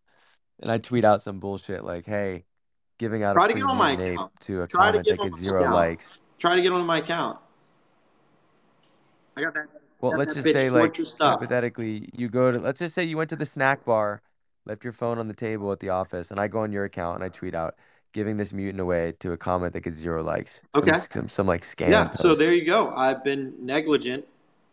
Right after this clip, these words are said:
Speaker 2: I've, I've left my phone. Um, it wasn't secured. And, yeah, I should be held accountable for the action. So I look for Azuki. They, they're gonna need to refund everyone.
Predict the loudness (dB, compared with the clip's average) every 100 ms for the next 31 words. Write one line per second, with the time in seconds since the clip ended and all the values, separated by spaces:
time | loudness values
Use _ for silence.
0 | _ _ _ -2 -2 -2 -6 -2 0 -2
1 | -2 -2 -2 -2 -6 -6 -4 -4 -2 -6
2 | -10 _ -6 -4 -4 -8 -14 _ _ _
3 | -8 -4 -4 -8 -4 2 4 4 0 -8
4 | _ _ _ -4 2 2 2 -2 0 0
5 | 2 0 0 0 0 -2 -2 -2 0 0
6 | -2 -12 _ 2 4 6 4 2 4 4
7 | 4 2 2 2 0 -4 -6 -14 _ _
8 | _ _ 0 2 2 0 2 2 0 0
9 | -2 -4 -6 -4 -4 -6 -10 -14